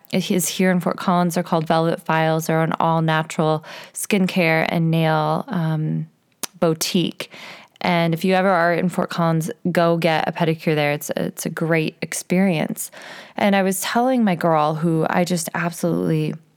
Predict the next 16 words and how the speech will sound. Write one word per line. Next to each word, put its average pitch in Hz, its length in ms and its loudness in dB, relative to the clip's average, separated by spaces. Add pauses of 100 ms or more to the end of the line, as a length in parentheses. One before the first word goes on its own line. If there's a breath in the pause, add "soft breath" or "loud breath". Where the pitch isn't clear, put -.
(240)
adore, 160 340 0
her 165 100 -2
name's 160 220 0
Jennifer, 156 640 0 (840)
that 185 440 2 (400 loud breath)
I - 40 0
was 202 120 2
telling 262 340 0
her 233 120 4
about 180 240 2
something 185 320 2
that 170 140 2
I - 40 2
had 170 200 2
failed 233 400 0
on. 185 360 0